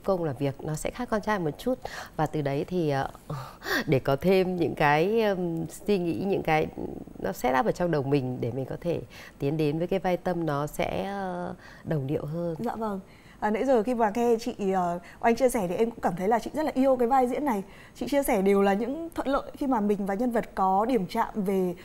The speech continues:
Speaker 2: độ tuổi, về những cái trải nghiệm trong cuộc sống. Vậy thì liệu là trong cái quá trình khi mà bắt đầu vào vai rồi thì có khó khăn nào mà chị sẽ cần phải xử lý với vai diễn không ạ?
Speaker 1: Ờ, có chứ. Bởi vì bản thân khi mình, ờ,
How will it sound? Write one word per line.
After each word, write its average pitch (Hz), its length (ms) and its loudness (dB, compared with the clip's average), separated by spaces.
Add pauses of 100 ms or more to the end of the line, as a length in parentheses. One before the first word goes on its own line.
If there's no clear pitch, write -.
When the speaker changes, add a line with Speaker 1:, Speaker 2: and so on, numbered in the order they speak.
Speaker 2:
độ 233 120 8 (100)
tuổi, 196 200 6
về 175 100 0
những - 80 -4
cái 226 140 0
trải 233 160 0
nghiệm 208 200 -2
trong 262 120 -6
cuộc - 160 -8
sống. 202 240 -2 (280)
Vậy - 100 -6
thì 214 140 0
liệu 233 200 6
là 208 100 4
trong 277 240 -4
cái 247 120 -2
quá 196 120 0
trình 208 220 -4
khi 262 120 -6
mà 214 140 0
bắt - 180 -4
đầu 214 100 2
vào 185 180 2
vai 233 260 0
rồi 190 220 0 (280)
thì 208 80 -2
có 190 400 2
khó 202 100 0
khăn 277 320 2
nào 190 280 0 (380)
mà 202 140 -2
chị - 200 -8
sẽ - 120 -8
cần 202 200 -4
phải 180 100 -6
xử 190 140 -6
lý 196 420 -4 (240)
với 196 160 -2
vai 240 160 -2
diễn - 140 -8
không 262 100 -8
ạ? - 80 -12
Speaker 1:
Ờ, 175 360 2 (640)
có 160 240 4
chứ. 262 180 2 (400)
Bởi 170 160 8
vì 160 200 4
bản 160 260 0
thân 202 280 0
khi 214 320 0
mình, 147 480 4 (520)
ờ, 143 220 -6